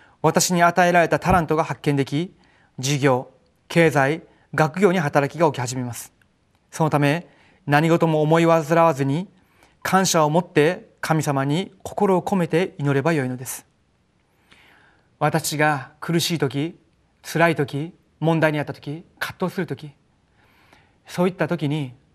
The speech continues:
本当に講談の御言葉を握って、あるいは祈りの手帳を握って、祈り始める時に、実際的に、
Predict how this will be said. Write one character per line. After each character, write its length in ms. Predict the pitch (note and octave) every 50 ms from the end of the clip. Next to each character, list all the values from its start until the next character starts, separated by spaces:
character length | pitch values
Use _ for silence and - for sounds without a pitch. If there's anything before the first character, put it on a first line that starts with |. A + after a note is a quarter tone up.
| _ _ _ _ _
本 220 | _ - F3+ F3 E3
当 180 | - F#3+ G3
に 320 | F#3+ F3 D#3+ E3 F3+ - - _ _ _ _ _ _
講 280 | - - F3 F3 F3 E3+
談 180 | F3+ F3+ F#3
の 80 | F3+ E3
御 120 | E3 E3
言 20 | D#3+
葉 220 | F3+ E3+ D#3 D#3+
を 80 | D3 C#3+
握 300 | C#3+ C#3+ D3 C#3+ E3+ E3+
っ 40 |
て、 260 | - - C#3 B2 A#2+ - _ _ _ _ _ _ _ _ _ _ _ - - - - - - -
あ 120 | F3 F3
る 80 | F3+ F#3+
い 20 |
は 80 | F3+ E3+
祈 160 | F3 E3 F#3
り 80 | F#3
の 80 | G3+ G3
手 160 | - - F#3
帳 140 | - - G3
を 60 | F3
握 300 | D#3+ D#3 D3+ D#3 E3+ F3+
っ 20 | F#3
て、 240 | - D3 C3 B2 - _ _ _ _ _ _ _ _ _ _ _ _ _ _
祈 120 | - D3+ E3
り 80 | E3+
始 200 | E3 D#3+ E3+ D#3+
め 100 | F#3 F#3+
る 80 | E3+ D3
時 160 | - B2 C3+
に、 260 | C3+ D3+ D#3 C#3 B2 _ _ _ _ _ _ _ _ _ _ _ _ _ -
実 280 | C3+ C#3 D#3 C#3+ - -
際 140 | G#3+ G#3 G#3
的 200 | G#3 - F#3+ E3+
に、 240 | E3 E3+ F3+ -